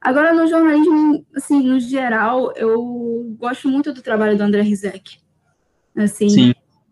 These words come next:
Speaker 1: muito. Ele, pra mim, ele é muito inteligente, ele sabe o que faz. Eu, eu tô até fazendo um curso com ele. Então, cara,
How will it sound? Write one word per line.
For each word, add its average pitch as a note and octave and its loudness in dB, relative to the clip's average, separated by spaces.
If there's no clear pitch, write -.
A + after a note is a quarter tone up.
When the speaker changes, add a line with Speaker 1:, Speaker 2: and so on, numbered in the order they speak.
Speaker 1:
muito. A#3+ 0
Ele, A3 0
pra A3+ -2
mim, B3 2
ele B3 0
é A#3+ -2
muito B3 2
inteligente, G#3+ -2
ele G#3+ -2
sabe G#3+ -4
o - -10
que G#3+ -18
faz. G#3+ -4
Eu, A3 0
eu G#3+ 0
tô A#3 -8
até A#3 -6
fazendo A#3+ -2
um A#3 2
curso B3 -4
com A3 -4
ele. A3+ 2
Então, A#3 0
cara, B3 0